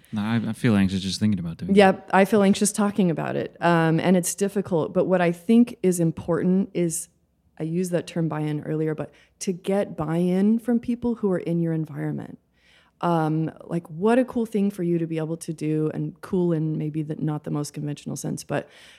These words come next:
Speaker 2: to start talking to other bartenders you work with about how great it would be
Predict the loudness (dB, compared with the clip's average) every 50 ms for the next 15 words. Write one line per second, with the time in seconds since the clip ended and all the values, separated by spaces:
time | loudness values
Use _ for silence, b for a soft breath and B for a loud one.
0 | B B -2 0 0 0 -2 -2 -4 -4 -6 -8 -4 0 0 0 0 0 -2 0
1 | -2 0 0 -2 -4 -4 -2 -2 -2 0 0 -2 -2 -2 -4 -4 -2 -2 -4 -6
2 | -4 -4 -4 -2 -2 -2 -4 -6 -10 -18 _ _ _ -4 -4 -2 0 -2 -2 0
3 | 2 2 2 0 0 -4 -8 -12 -12 b b b b b b b b _ -12 -4
4 | -2 -2 -2 0 0 0 0 0 0 0 -2 -2 -2 -2 -2 -2 0 0 0 -2
5 | -2